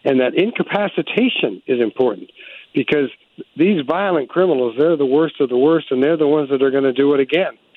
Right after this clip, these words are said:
And when you release them early, you're putting everyone at risk. Now, so I, I have, find it hard to explain the mentality of these folks who take this position, because the majority of my fellow citizens don't take that position. They apply common sense,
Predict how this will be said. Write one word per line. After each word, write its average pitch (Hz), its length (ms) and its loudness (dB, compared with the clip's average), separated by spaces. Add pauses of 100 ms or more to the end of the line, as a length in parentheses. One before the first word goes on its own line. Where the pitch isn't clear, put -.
(400)
And 131 220 2
when 131 120 4
you 131 200 4
release 147 340 2
them 143 140 0
early, 160 360 0
you're 139 260 0
putting 143 360 -2
everyone 139 400 0
at 123 100 -2
risk. 131 280 0 (460)
Now, 135 160 2 (160)
so - 160 -2
I, 175 240 -2 (140)
I 165 180 0
have, 190 160 2 (160)
find 165 200 0
it 151 120 2
hard 165 280 0
to 147 140 0
explain 147 440 0
the 147 40 2
mentality 139 640 2
of 127 140 0
these 127 160 0 (100)
folks 139 300 -2
who 123 100 0 (500)
take 147 180 -2
this 143 180 -2
position, 131 560 0
because 123 320 0
the 120 60 0
majority 139 540 2
of 127 180 -2
my 139 240 -2 (100)
fellow 120 300 -2
citizens 117 420 -4 (460)
don't 160 220 -2
take 131 220 -2
that 120 220 -2
position. 117 440 -4
They 123 120 2
apply 135 340 -2
common 123 340 -4 (100)
sense, 127 220 -2